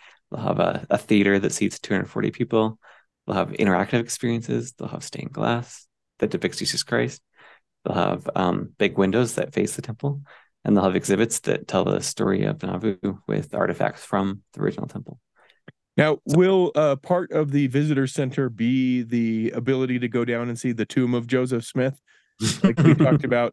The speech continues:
Speaker 2: uh, back in episode five hundred and twelve, people can find a link to that in the show notes. Are we gonna be able to go down into the catacombs?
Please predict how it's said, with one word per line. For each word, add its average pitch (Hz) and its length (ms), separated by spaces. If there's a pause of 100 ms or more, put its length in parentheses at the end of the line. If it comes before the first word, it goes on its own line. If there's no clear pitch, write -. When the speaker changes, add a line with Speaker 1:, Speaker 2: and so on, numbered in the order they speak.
Speaker 2:
uh, 117 160
back 123 260
in 123 80
episode 117 480
five 117 280
hundred 117 240
and 107 60
twelve, 120 260
people 135 260
can 120 140
find 131 260
a 113 40
link 127 240
to 127 80
that 123 220
in 120 120
the 107 80
show 107 240
notes. 110 320 (340)
Are 123 100
we 131 120
gonna 143 160
be 143 140
able 139 220
to 131 100
go 131 200
down 131 340
into 127 240
the 127 120
catacombs? 143 1080